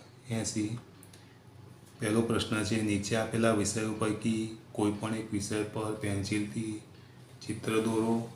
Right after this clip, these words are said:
જરૂર લાગે ત્યાં ચિત્રમાં છાયા, પ્રકાશ અથવા ટેક્સચર દર્શાવો. ચિત્રમાં રંગ પૂરવાના નથી. આમાં તમારે ચિત્ર મિત્રો દોરવાના, પણ એમાં રંગ પૂરવાના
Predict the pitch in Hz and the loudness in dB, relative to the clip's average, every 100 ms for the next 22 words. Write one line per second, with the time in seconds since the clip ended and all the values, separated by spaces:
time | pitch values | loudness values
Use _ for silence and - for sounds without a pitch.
0 | - - 92 104 107 110 107 104 110 107 | -16 -10 0 0 2 0 0 0 0 -2
1 | 110 104 104 98 107 110 104 - 98 101 | -2 -2 -4 -2 -4 -4 -4 2 4 4
2 | 107 117 - - - - - - - 117 | 2 -2 -8 -16 -20 -20 -20 -20 -8 -2
3 | 104 117 117 113 98 107 107 113 - - | 2 4 4 4 0 0 0 0 -4 -12
4 | - - - - - 107 101 - 117 110 | -20 -20 -20 -20 -2 0 0 0 0 2
5 | 117 110 104 101 107 101 92 - 107 104 | 2 2 2 4 4 4 2 2 2 2
6 | 107 107 104 101 101 98 101 104 107 113 | 2 2 0 0 0 2 2 0 -2 -4
7 | 107 101 95 95 - - - - - - | -4 -2 -2 -4 -6 -16 -18 -20 -18 -4
8 | 101 104 107 110 113 107 101 113 113 107 | -2 0 2 2 0 -2 0 2 2 2
9 | 110 110 113 120 123 117 110 107 107 104 | 2 6 10 10 10 8 4 0 2 0
10 | 104 101 101 107 113 | 0 0 2 2 0